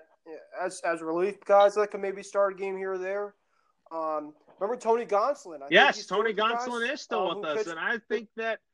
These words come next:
Speaker 2: he can really give us innings too.
Speaker 1: Yeah, so <laughs> that's just the best part. When, when you have a pitching staff, you know, the,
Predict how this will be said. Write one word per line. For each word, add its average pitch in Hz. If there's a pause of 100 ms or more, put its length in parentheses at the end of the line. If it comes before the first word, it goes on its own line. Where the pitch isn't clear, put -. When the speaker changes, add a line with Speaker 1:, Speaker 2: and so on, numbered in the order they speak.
(200)
Speaker 2:
he 240
can 247
really 247
give 165
us 165
innings 160
too. 190 (2250)
Speaker 1:
Yeah, 262
so 214 (220)
<laughs> -
that's 226
just 226
the 233
best 220
part. 226 (300)
When, 202
when 202
you 247
have 269
a 226
pitching 233
staff, 160 (400)
you 196
know, 185 (100)
the, 190